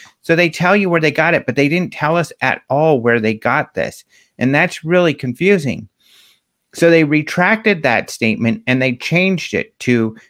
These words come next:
"Mister Reed said he believes that crashes of objects of unknown mo-, origin may have occurred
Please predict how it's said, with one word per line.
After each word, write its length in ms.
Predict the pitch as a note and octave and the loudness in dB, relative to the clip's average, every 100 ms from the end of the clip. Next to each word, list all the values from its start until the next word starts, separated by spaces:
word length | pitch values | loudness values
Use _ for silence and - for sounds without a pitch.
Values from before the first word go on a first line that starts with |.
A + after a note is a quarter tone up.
| - | -4
"Mister 320 | C#3 D3+ E3 | -2 0 0
Reed 260 | D#3 C#3+ C#3 | 2 0 0
said 220 | D3 C3 | 0 0
he 160 | A#2 C3+ | 0 -2
believes 400 | C3 C3+ C3+ B2 | 0 0 0 0
that 220 | G#2+ - | -4 -2
crashes 440 | C#3 C3 - A#2+ | -2 -2 -4 -4
of 180 | - - - | -4 -4 -6
objects 480 | B2+ B2 A#2 A#2+ - | -2 -2 -2 -4 -2
of 80 | A2+ | 0
unknown 440 | A#2+ A2+ A2 G#2+ | 2 2 2 2
mo-, 280 | E2+ A#2 A2+ | 0 -2 0
origin 540 | C3 A#2+ A#2 A#2 G#2 G2 | 2 2 2 0 0 0
may 320 | G#2+ C#3 G3 | 0 2 0
have 260 | D#3 C3 A#2 | 0 -2 -2
occurred 520 | A2 - F2+ F#2 | -4 -4 -2 -2